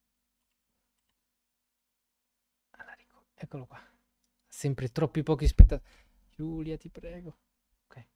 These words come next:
Sempre col culo in faccia, tra l'altro. Ehm, ragazzi,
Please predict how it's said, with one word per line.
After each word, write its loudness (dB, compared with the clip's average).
Sempre -6
col -6
culo -10
in -8
faccia, -18
tra -12
l'altro. -18
Ehm, -4
ragazzi, -6